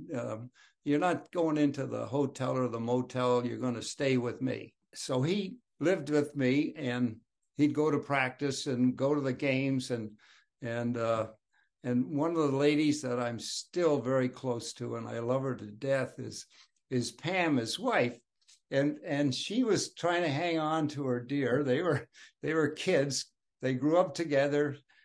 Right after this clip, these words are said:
and they looked to have a future. So she'd come out from Moose Jaw, <laughs> Saskatchewan, and I'd say to her, "Okay, Pam,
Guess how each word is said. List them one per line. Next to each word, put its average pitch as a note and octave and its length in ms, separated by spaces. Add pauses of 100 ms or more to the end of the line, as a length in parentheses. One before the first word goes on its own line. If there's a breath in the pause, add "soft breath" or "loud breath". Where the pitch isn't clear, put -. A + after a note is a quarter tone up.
(180 soft breath)
and C3 220
they C3 300 (200)
looked - 280 (300)
to B2+ 80
have D3+ 260
a C3 80
future. C#3 560
So C3 220
she'd A3 340
come F#3 160
out E3+ 240
from C3 320
Moose G3 300
Jaw, E3 360
<laughs> - 0
Saskatchewan, C3+ 1300 (500 loud breath)
and D#3+ 160
I'd D#3+ 240
say D#3 320
to D3 160
her, C#3 160
"Okay, F#3 320
Pam, D#3+ 420